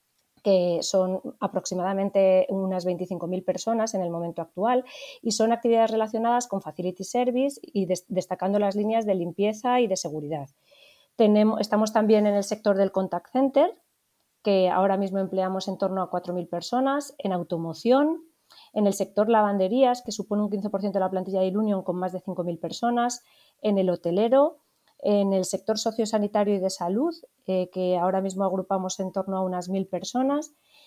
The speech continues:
Eh, también tenemos división de consultoría, que comprende actividades relacionadas con los servicios de empresa de trabajo temporal,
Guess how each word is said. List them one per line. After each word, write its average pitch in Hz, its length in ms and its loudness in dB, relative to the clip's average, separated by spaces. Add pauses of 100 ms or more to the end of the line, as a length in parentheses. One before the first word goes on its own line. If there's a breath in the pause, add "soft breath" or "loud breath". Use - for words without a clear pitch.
(360 soft breath)
Eh, 214 200 4
también 214 260 2
tenemos 247 300 2
división 226 340 0
de 220 80 2
consultoría, 214 920 2 (100)
que 196 100 -2
comprende 190 380 0
actividades 190 460 -2
relacionadas 185 580 -4
con 185 160 -2
los 180 100 -4
servicios 185 440 -6
de 180 180 0
empresa 175 300 -6
de 185 60 -4
trabajo 180 280 -6
temporal, 196 640 0